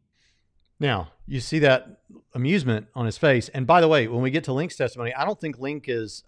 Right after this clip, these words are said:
I, I believe that Link has deconstructed whatever that means, but I don't know that Link is as confident <laughs> about all this as Rhett is. But, um, I can't judge people, like, ch-, people's internal thinking like that, just what they tell me. But, um, but w-,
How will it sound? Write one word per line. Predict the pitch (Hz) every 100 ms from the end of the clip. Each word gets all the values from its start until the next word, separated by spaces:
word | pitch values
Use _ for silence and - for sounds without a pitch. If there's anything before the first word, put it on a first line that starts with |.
| -
I, | - _ - - -
I | 139
believe | 147 277 180
that | 151
Link | 139 123
has | 123
deconstructed | 120 117 107 151 135 117
whatever | 104 110 107
that | 101
means, | 120 127 98 95
but | 117
I | 107
don't | 117 139 _
know | 127 117
that | 113 110
Link | 110 104
is | 98 92
as | 90 87 - _
confident | 117 110 - 95 90
<laughs> |
about | - 156 -
all | 156 -
this | - -
as | 117
Rhett | 127 117
is. | 95 - - - 123
But, | 147 147 -
um, | 143 135 135
I | 143
can't | 170 139
judge | 120 120 -
people, | 110 101 101 110
like, | 107 113 127
ch-, | 120 -
people's | 120 113 95 -
internal | 110 104 104
thinking | 90 123 110 98
like | 95
that, | 101 98
just | 107 101
what | 104
they | 98
tell | - 143
me. | 117
But, | 123 120 _ _ _ _ _
um, | 156 139 127 131 135 -
but | 202 170 -
w-, | - 185